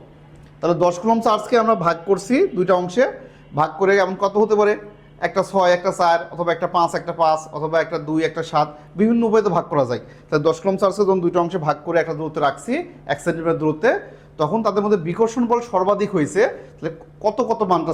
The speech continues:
ছিল? তোমার এক কথায় বিকর্ষণ বল সর্বাধিক করার জন্য দশ কুলমকে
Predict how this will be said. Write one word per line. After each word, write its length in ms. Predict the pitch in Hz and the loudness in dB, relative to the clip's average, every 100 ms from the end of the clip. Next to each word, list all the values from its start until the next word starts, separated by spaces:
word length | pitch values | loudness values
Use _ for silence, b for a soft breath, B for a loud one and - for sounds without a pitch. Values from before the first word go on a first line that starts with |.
| - | -6
ছিল? 100 | 127 | -6
তোমার 140 | 143 165 165 | -2 2 2
এক 60 | 175 | 0
কথায় 260 | 175 269 370 B B B 135 | -2 -2 -2 B B B -2
বিকর্ষণ 360 | 175 226 233 247 | 0 2 2 2
বল 100 | 240 233 233 | 2 0 0
সর্বাধিক 360 | 180 202 226 - | 0 0 -2 0
করার 200 | 202 202 190 | 0 2 2
জন্য 160 | 190 147 - - - 139 | 0 -2 -4 -14 -4 2
দশ 120 | 170 - | 2 2
কুলমকে 320 | 202 202 | 0 2